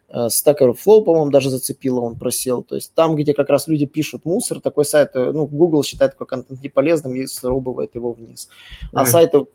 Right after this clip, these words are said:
Speaker 1: которых контент более выверен, больше отвечает потребностям пользователям, то есть он поднялся наверх. Поэтому здесь, э, скорее всего, срабатывает, э, комбинация искусственного интеллекта Гугла вместе с поведенческими факторами, которые
Speaker 2: Мгм.
Speaker 1: оставляют пользователи.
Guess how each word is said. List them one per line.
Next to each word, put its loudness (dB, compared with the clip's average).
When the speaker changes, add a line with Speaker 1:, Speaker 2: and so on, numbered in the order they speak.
Speaker 1:
которых 4
контент 0
более 4
выверен, 2
больше 0
отвечает -6
потребностям -10
пользователям, -4
то -12
есть -10
он -10
поднялся -8
наверх. -12
Поэтому 0
здесь, -2
э, -4
скорее 4
всего, 2
срабатывает, 2
э, 0
комбинация 0
искусственного -8
интеллекта -6
Гугла -2
вместе -4
с -12
поведенческими -6
факторами, -8
которые -6
Speaker 2:
Мгм. -4
Speaker 1:
оставляют -2
пользователи. -12